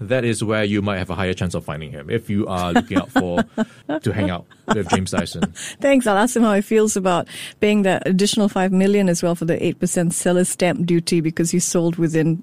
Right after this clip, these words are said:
Speaker 2: you know, in the second year of his purchase of that property. All right, last week was quite a wash for the S T I. It finished right where it started, tiny fraction of a point higher at twenty-five thirty-three. How's this week looking, Ryan?
Speaker 1: Okay, we are heading into the week with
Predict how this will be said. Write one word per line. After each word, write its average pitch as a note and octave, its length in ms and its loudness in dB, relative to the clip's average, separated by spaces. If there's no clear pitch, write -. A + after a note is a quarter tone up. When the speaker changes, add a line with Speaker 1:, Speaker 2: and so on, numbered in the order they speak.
Speaker 2:
you F#3+ 100 0
know, F#3 100 4
in F3 80 2
the F3 60 4
second F3+ 320 2
year E3+ 140 2
of C3+ 80 -2
his D#3+ 120 -4
purchase E3+ 460 0
of D#3 100 -4
that - 180 -8
property. E3 460 -4
All C#4 60 6
right, B3 160 6
last C4 300 2
week C4+ 200 2
was A3 140 4
quite C4+ 200 2
a G#3 80 4
wash A3+ 320 2
for G3+ 140 0
the F#3 180 2
S G#3 200 0
T G3+ 240 2
I. A3+ 360 2
It D#4+ 220 0
finished A3+ 400 2
right G#3 480 2
where G3+ 220 4
it F3 120 -2
started, C#4 600 0
tiny G3 280 2
fraction G#3 380 0
of F3 80 0
a E3 60 0
point F#3 280 0
higher A#3 300 2
at F3+ 140 -2
twenty-five F3 480 0
thirty-three. F3 580 2
How's G#3+ 160 2
this - 200 0
week F#3 160 0
looking, E3 300 0
Ryan? D#3 340 0
Speaker 1:
Okay, E3 180 0
we E3+ 100 4
are F#3 100 2
heading G3 240 -2
into F3+ 180 0
the B2+ 80 0
week A#2+ 300 -2
with A#2 280 -4